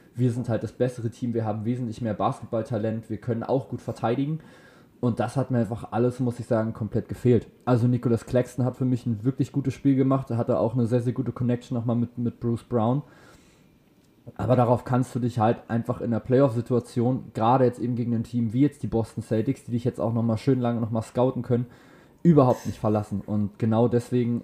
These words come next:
muss ich jetzt dir auch hier wieder zustimmen. Also du wirst Kevin Durant nicht über sechs Spiele komplett ausschalten können oder über sieben. Und auch ein Kyrie Irving nicht. Und die werden sicher auch mal ihre Ausbruchsspiele mit haben, wo dann die Celtics vielleicht scoringmäßig einfach nicht mit hinterherkommen, weil eben Kevin Durant einfach in diesen God-Modus zum Beispiel schaltet,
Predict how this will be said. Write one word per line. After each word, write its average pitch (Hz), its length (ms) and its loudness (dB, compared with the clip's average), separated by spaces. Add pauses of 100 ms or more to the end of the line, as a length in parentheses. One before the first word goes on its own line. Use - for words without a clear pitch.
(140)
muss 113 260 -2
ich 107 120 -6
jetzt - 280 -4 (240)
dir 110 300 0
auch 107 140 -2
hier 127 200 2
wieder 117 220 0
zustimmen. 123 500 -4
Also 104 340 -2
du 98 160 -6
wirst 117 280 -2
Kevin 120 260 2
Durant 113 340 2
nicht 120 320 -2
über 110 440 0
sechs 110 280 -2
Spiele 127 300 -2
komplett 120 380 -2
ausschalten 123 420 0
können 127 240 0
oder 107 140 0
über 104 240 2
sieben. 123 300 -2 (640)
Und 120 220 2
auch 113 160 2
ein 117 80 -4
Kyrie 110 300 4
Irving 123 300 4
nicht. 123 180 0
Und 113 100 -2
die 113 100 0
werden 117 220 6
sicher 110 300 2
auch 110 100 2
mal 113 140 2
ihre 110 180 0
Ausbruchsspiele 113 640 -2
mit 104 160 0
haben, 110 260 4
wo 117 120 4
dann 117 160 4
die 113 60 2
Celtics 110 420 0
vielleicht 110 260 0
scoringmäßig 113 640 0
einfach 104 160 0
nicht 107 160 -4
mit 107 100 -4
hinterherkommen, 107 640 0
weil 110 220 2
eben 101 260 -2
Kevin 107 280 -2
Durant 101 280 -2
einfach 101 240 -8
in 110 140 -6
diesen 104 260 -4
God-Modus 110 540 -2
zum 117 100 -4
Beispiel 104 260 -4
schaltet, 113 440 0